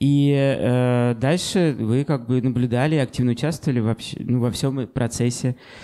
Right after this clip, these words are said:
э, смены или развития градостроительных теорий в, в нашей стране. Как эти идеи существовали всё это время?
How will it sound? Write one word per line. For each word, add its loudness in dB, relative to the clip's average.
э, 2
смены 0
или 0
развития 0
градостроительных -2
теорий 0
в, 0
в -4
нашей 0
стране. -2
Как -2
эти 0
идеи 2
существовали -2
всё -2
это -2
время? 0